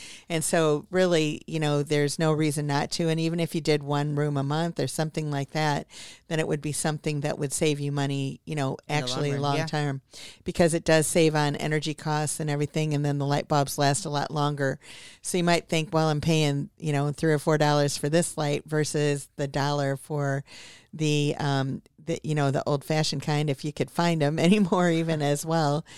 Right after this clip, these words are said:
Speaker 2: Yeah, not even, even the curly ones. Remember, that was a big deal. They said,
Speaker 1: Yeah.
Speaker 2: "Oh, go, leave the other ones and go to the curlies." Now they're saying, "Leave the curlies and go to the L E Ds." <laughs>
Speaker 1: Yeah, exactly. So there's, you know, so there's a lot of options in regards to what you can do, and you can make the place look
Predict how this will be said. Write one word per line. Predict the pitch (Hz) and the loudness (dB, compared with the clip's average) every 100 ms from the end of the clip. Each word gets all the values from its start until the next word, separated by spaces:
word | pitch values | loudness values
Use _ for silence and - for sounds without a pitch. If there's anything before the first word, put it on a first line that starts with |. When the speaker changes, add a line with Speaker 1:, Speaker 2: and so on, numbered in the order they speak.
| 139 | -10
Speaker 2:
Yeah, | 135 | -6
not | 139 | -4
even, | 147 131 | -4 -2
even | 160 202 | 2 2
the | 175 | 0
curly | - 214 180 | 2 2 2
ones. | 120 120 | -2 -4
Remember, | 135 147 | -6 -6
that | 147 143 | -4 -4
was | 156 | -6
a | 131 | -6
big | 131 110 | -8 -8
deal. | 120 113 | -8 -6
They | 117 123 | -6 -8
said, | - 165 | 0 4
Speaker 1:
Yeah. | 156 | 4
Speaker 2:
"Oh, | 139 | 4
go, | 143 - | -2 -8
leave | 165 170 | -4 -4
the | 165 | -2
other | 165 | -2
ones | 160 160 | -2 -4
and | 151 | -4
go | 151 | -6
to | - | -4
the | 151 | -10
curlies." | - 165 147 135 | -4 -4 -2 -4
Now | 143 143 | -4 -4
they're | |
saying, | 139 151 143 | -4 -6 -6
"Leave | 160 | -6
the | 160 | -8
curlies | - 165 156 143 | -6 -4 -4 -6
and | 139 | -4
go | 147 | -6
to | 147 | -6
the | 139 | -8
L | 139 | -8
E | 135 | -10
Ds." | 135 110 - | -12 -12 -12
<laughs> | 175 - 214 | -12 -8 -6
Speaker 1:
Yeah, | 175 160 147 | 2 4 4
exactly. | - 165 - 151 147 139 143 _ - - - - | 0 -4 0 0 0 -6 -8 _ -20 -20 -20 -8
So | - 196 | 6 6
there's, | 185 185 175 - | 8 6 6 2
you | 196 208 | 2 4
know, | 175 | 4
so | 156 185 | 4 4
there's | 170 165 | 4 4
a | 160 | 2
lot | 160 160 | 4 4
of | - | 4
options | 147 147 - 156 151 | 2 0 0 0 0
in | 156 151 | 0 0
regards | 147 147 143 - | 2 4 2 2
to | |
what | 156 147 | 2 2
you | 165 | 0
can | 156 | -2
do, | 151 170 | 0 2
and | 156 | 2
you | 147 | 0
can | 151 | 0
make | 147 - | 0 0
the | - | -4
place | 151 143 - | 0 0 0
look | 147 | -2